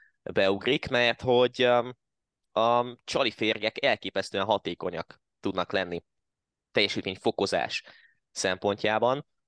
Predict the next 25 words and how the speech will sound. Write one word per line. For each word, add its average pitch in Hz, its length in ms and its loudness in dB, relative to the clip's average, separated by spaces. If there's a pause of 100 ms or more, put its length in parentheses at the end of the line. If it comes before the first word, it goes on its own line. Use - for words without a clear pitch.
vagy, 95 160 0
ö, 95 100 6
szempontjából. 131 880 2 (220)
A 120 340 4
wada 143 200 4
pedig 113 540 -2
állítólag 120 560 2
már, 117 400 0
ö, 113 220 4 (380)
amellett, 120 380 0
hogy 98 120 -4
azért 95 260 -4
tud - 320 -6 (160)
évek 92 320 -2
óta 95 200 0
erről 95 200 2
az 92 120 0
egész, 90 380 -4
ö, 98 140 2
problémáról, 101 880 2 (1000)
mm, 107 200 -8
pont 160 240 2
amiatt, 107 360 0
mert, 107 380 -2
ö, 110 360 4